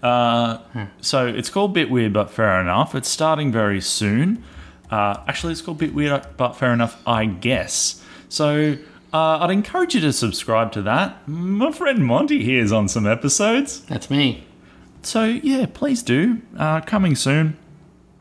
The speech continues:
Speaker 1: Weird stuff. If
Speaker 2: You
Speaker 1: you
Speaker 2: kn-
Speaker 1: like weird stuff, that's what it is for.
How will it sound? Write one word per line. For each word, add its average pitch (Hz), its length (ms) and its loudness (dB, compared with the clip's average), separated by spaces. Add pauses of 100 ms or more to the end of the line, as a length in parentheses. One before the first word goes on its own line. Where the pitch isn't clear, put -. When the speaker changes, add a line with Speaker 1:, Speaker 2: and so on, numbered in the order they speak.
(240)
Speaker 1:
Weird 120 260 0
stuff. 123 320 -2 (520)
If - 60 -2
Speaker 2:
You - 60 2
Speaker 1:
you 160 60 2
Speaker 2:
kn- 190 100 2
Speaker 1:
like 131 260 0
weird 139 300 2
stuff, - 520 -2
that's 107 240 0
what 117 100 4
it 113 100 2
is 117 200 0
for. 123 420 2